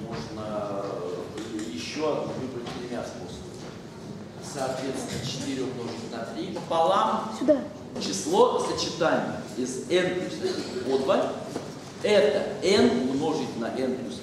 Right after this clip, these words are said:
Speaker 1: один пополам. Давайте поймём, что такое n.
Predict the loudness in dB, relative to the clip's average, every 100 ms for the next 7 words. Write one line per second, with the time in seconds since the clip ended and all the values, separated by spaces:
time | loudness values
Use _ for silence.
0 | -6 0 0 0 -4 -2 0 0 -2 -4
1 | -6 -8 -10 -12 -6 -4 -2 2 4 4
2 | 6 6 6 4 6 6 6 4 -2 -6
3 | -10 -10 -8 -6 -4 -2 4 6 8 6
4 | 6 4 4 6 8 8 8 6 2 -4
5 | -4 2 6 6 4